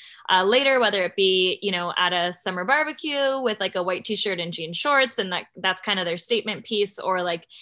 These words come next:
if it's at, you know, a bridal shower or a bachelorette party, or I just love getting to see how, like, different people are always styling my looks. And then I think obviously, like, the apparel as well. So, like, everything from the Cosmic Love set, which is, like,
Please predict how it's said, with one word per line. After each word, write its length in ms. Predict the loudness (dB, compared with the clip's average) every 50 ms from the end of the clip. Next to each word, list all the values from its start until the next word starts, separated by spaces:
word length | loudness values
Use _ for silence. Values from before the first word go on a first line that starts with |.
| -20 -10 -6
if 100 | -4 -4
it's 180 | -4 -2 0 2
at, 240 | 2 4 2 2 -2
you 80 | -4
know, 140 | -4 -4 -4
a 60 | -2
bridal 340 | 0 2 2 2 2 0 0
shower 560 | 0 2 2 2 2 2 2 0 0 -2 -2
or 380 | 0 0 0 2 0 0 0 -2 -2
a 60 | 0
bachelorette 520 | 2 2 0 0 0 0 0 0 0 0
party, 420 | -2 0 0 0 0 0 0 0 0
or 140 | 0 0
I 120 | 2 0 0
just 200 | -2 -4 -4 -2
love 220 | 0 0 0 0
getting 220 | -2 -2 -2 -2 -4
to 80 | -8
see 240 | -8 -6 -6 -6 -4
how, 220 | -4 -2 -2 -2
like, 160 | -2 -4 -6 -8 _ _
different 400 | -6 -6 -6 -8 -12 -14 -12 _
people 240 | -8 -8 -6 -4 -2
are 80 | -2 0
always 240 | 0 -2 -2 -4 -6
styling 640 | -8 -6 -2 -2 0 0 -2 -2 -4 -6 -8 -10 -14 -16 _ _ -20 -20 -20 _ _ -10
my 140 | -8 -6
looks. 380 | -2 0 2 2 0 0 -4 -6
And 120 | -4 -2
then 100 | -2 -2
I 120 | -2 -2 -2
think 260 | -2 -4 -4 -4 -6 -4 -2
obviously, 500 | 0 0 0 -2 -6 -8 -8 -8 -6 -4
like, 280 | -4 -4 -4 -6 -6 -6
the 340 | -4 -4 -2 -2 -2 -2 -4
apparel 460 | -6 -6 -6 -6 -2 0 0 2 2 0
as 220 | 0 -2 -4 -2
well. 320 | -2 0 2 2 0 0 -4
So, 180 | -6 -6 -6 -6
like, 140 | -6 -6 -6
everything 500 | -6 -6 -6 -6 -8 -6 -8 -8 -8 -10 -10
from 220 | -10 -10 -8 -8
the 80 | -10 -6
Cosmic 440 | -4 -4 -4 -4 -4 -8 -10 -6 -4
Love 180 | -2 -2 -2
set, 240 | -4 -4 -4 -4 -4
which 180 | -4 -8 -8 -10
is, 120 | -12 -10
like, 200 | -8 -10 -10 -10